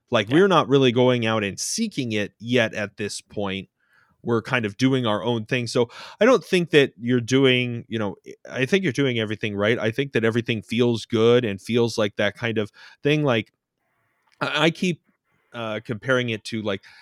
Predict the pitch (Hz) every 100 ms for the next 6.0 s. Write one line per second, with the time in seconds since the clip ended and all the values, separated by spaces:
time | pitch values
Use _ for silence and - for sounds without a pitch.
0 | _ 107 127 156 143 - 135 127 - 131
1 | - - 107 101 101 90 107 - - -
2 | _ _ _ - 104 104 180 208 202 190
3 | 170 139 131 135 135 135 _ _ 123 123
4 | 120 139 147 143 123 117 104 - _ _
5 | _ _ _ _ _ _ 95 92 87